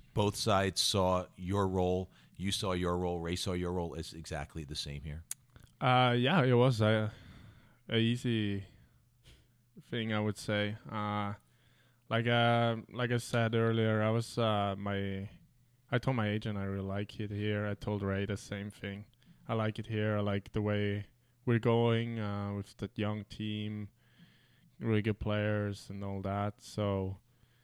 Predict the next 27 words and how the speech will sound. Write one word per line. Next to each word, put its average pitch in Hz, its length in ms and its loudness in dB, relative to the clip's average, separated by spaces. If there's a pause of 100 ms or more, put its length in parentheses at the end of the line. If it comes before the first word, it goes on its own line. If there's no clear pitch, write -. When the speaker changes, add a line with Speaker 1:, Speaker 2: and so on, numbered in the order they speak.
(760)
Speaker 2:
and 120 180 0
then 113 160 6
I 110 80 8
was 107 440 2
obviously 110 320 2
really 104 220 4
excited. 101 520 0
He, 95 180 -4 (180)
he 107 120 -4 (100)
thought, 101 320 0
felt 107 260 2
the 110 60 0
same 113 280 2
way. 127 300 6
Like, 110 240 0
s-, - 300 -16 (140)
I'm 104 220 -6
gonna 104 160 -2
be 101 140 -2
a 95 40 -4
big - 260 -4
part 98 340 0
of - 60 -8 (320)
that 104 180 -6
group, 104 420 -2
and, 98 200 -8
like, 95 260 -10